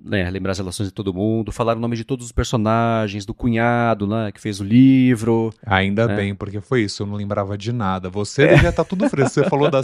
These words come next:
Speaker 2: cena da mulher lá que bateu na cabeça do outro com o taco de beisebol, eu,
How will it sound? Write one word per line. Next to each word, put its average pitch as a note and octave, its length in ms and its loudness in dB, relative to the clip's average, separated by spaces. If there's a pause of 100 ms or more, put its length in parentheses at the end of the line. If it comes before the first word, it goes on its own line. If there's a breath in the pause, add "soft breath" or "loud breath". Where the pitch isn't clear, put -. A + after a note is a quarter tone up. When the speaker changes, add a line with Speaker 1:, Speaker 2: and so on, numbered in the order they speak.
Speaker 2:
cena C#3 220 -4
da C3 100 -2
mulher B2+ 300 -2
lá B2 180 -2
que B2 160 -4
bateu A2+ 420 -2
na B2+ 80 -4
cabeça A#2+ 360 -4
do A#2 80 -2
outro A#2 200 -4
com C3 60 -6
o - 20 -6
taco A#2+ 300 -2
de A2+ 100 -2
beisebol, B2 460 0
eu, A2+ 180 -4